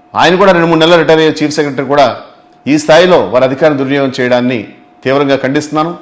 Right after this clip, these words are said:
తక్షణమే ఏబీ వెంకటేశ్వర గారికి అపాయింట్‌మెంట్ ఆర్డర్స్ ఇవ్వాలి. వారు ఏదైనా తప్పు చేసి ఉంటే విచారణలు ఉంటాయి,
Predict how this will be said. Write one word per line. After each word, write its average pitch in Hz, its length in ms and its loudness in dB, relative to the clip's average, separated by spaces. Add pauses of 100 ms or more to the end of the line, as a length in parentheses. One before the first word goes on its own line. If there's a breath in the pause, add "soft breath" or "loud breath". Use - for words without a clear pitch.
(440)
తక్షణమే 175 480 0 (520)
ఏబీ 156 300 0
వెంకటేశ్వర 147 440 0
గారికి 139 340 0 (540)
అపాయింట్‌మెంట్ 156 340 0
ఆర్డర్స్ 147 240 -2
ఇవ్వాలి. 156 300 0 (720)
వారు 135 180 2
ఏదైనా 190 200 0
తప్పు 190 280 -2
చేసి 202 240 0
ఉంటే 160 220 0 (600)
విచారణలు 160 400 0
ఉంటాయి, 165 280 0